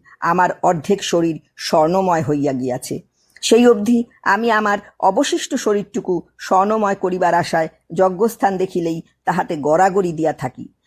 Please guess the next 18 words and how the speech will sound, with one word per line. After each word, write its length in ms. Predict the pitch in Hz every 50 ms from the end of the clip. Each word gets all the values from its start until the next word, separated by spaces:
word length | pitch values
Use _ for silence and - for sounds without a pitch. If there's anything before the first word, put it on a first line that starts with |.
| _ _ _
আজ 260 | - 202 233 247 247
মহারাজ 400 | 240 240 240 247 247 247 247 208
যুধিষ্ঠিরের 600 | 180 214 202 233 262 - - - 247 247 233 190
যজ্ঞের 360 | 185 208 202 190 196 226 220
কথা 240 | - 226 214 - 220
শুনিয়া 380 | 202 - 220 220 220 196 185 185 - _ _ _ -
অনেক 400 | 220 254 302 330 359 330 - 269
আশা 280 | 240 - - 233 220
এখানে 300 | 220 202 - 208 196 202
আসিয়া 320 | 175 170 - - 196 151 160
গড়াগড়ি 460 | 151 156 156 165 165 160 165 175 165
দিলাম, 340 | 147 147 147 151 139 135 - _ _ _ _ _ _ _ _
কিন্তু 280 | 269 262 262 247 285 277
আমার 220 | 269 262 277 285
শরীর 320 | - - - 254 285 285
সোনার 380 | 277 - - 233 247 254 269 269
হইল 320 | - 226 226 240 277 294
না। 260 | 254 190 135 - 190